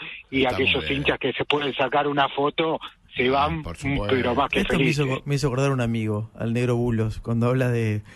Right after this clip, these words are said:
Speaker 3: de
Speaker 2: ¿De
Speaker 3: que,
Speaker 2: qué?
Speaker 3: de las viudas que decían, "No, con Muñe no pasaba", me, me acuerda, me recuerda a esos, a esos viejos tiempos.
Speaker 2: Nah, pero
Speaker 3: Viste que Bulos
Speaker 1: Pero pará, pará, pará. Yo
Speaker 3: Bul-,
Speaker 1: lo,
Speaker 3: dije
Speaker 1: si lo, si lo
Speaker 3: Bulos,
Speaker 1: que
Speaker 3: dije
Speaker 1: estaba,
Speaker 3: Bulos, no
Speaker 1: está bien,
Speaker 3: saltes.
Speaker 1: pero yo te voy a decir algo. Lo que estaba mal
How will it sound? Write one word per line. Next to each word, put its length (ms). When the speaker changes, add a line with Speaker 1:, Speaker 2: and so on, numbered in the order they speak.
Speaker 3:
de 120
Speaker 2:
¿De 60
Speaker 3:
que, 60
Speaker 2:
qué? 240
Speaker 3:
de 120
las 140
viudas 220
que 60
decían, 180
"No, 180
con 160
Muñe 260
no 120
pasaba", 440
me, 140
me 140
acuerda, 360
me 80
recuerda 440
a 20
esos, 360
a 60
esos 220
viejos 320
tiempos. 440
Speaker 2:
Nah, 680
pero 100
Speaker 3:
Viste 160
que 80
Bulos 300
Speaker 1:
Pero 200
pará, 200
pará, 180
pará. 220
Yo 140
Speaker 3:
Bul-, 220
Speaker 1:
lo, 40
Speaker 3:
dije 200
Speaker 1:
si 80
lo, 40
si 60
lo 260
Speaker 3:
Bulos, 240
Speaker 1:
que 60
Speaker 3:
dije 160
Speaker 1:
estaba, 200
Speaker 3:
Bulos, 540
no 140
Speaker 1:
está 240
bien, 180
Speaker 3:
saltes. 80
Speaker 1:
pero 140
yo 200
te 120
voy 80
a 40
decir 240
algo. 300
Lo 160
que 120
estaba 360
mal 340